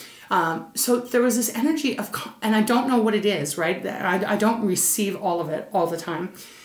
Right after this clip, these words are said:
It was this energy of kind of ebbing and flowing between it, but it felt a little bit more drastic than that. Um,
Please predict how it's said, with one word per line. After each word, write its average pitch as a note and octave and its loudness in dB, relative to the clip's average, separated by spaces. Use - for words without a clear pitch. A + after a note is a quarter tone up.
It B3 0
was B3 2
this C4 -2
energy C#4+ 4
of C#4+ 2
kind A#3 0
of A3 -4
ebbing A#3 2
and G#3 2
flowing G3+ -2
between G#3 0
it, G#3 -2
but G3+ -2
it - -6
felt D4+ -2
a A3 4
little G#3+ 4
bit G3+ 2
more F3 -4
drastic - -4
than - -10
that. - -12
Um, F#3 2